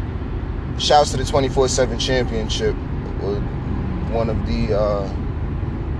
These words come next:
one of the new highlights of the show for the W W E Universe. So, uh, R-Truth apparently gets locked in an equipment box, or, uh, what is it, a equipment cr-, crate, production crate,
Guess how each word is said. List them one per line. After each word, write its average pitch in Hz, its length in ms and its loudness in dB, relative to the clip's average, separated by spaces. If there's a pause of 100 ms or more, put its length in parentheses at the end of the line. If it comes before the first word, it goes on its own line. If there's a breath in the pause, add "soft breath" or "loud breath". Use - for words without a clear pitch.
one - 160 0
of 240 100 0 (260)
the 120 60 2
new 135 240 2
highlights 123 840 4 (560)
of - 240 2
the - 80 0
show 131 280 4
for 123 140 0
the 110 120 0
W 110 340 2
W 104 280 0
E - 200 2
Universe. - 680 0 (460)
So, 104 420 2
uh, 95 460 4 (320)
R-Truth 120 540 4
apparently 113 500 4
gets - 380 0 (400)
locked 113 420 4
in 110 100 0
an 107 120 0
equipment 123 600 2
box, - 580 4
or, 98 420 0
uh, 90 560 0 (120)
what - 140 0
is 127 220 -2
it, 127 120 -2
a - 440 -2
equipment - 400 0
cr-, - 400 0
crate, 139 240 2
production - 540 4
crate, 135 280 4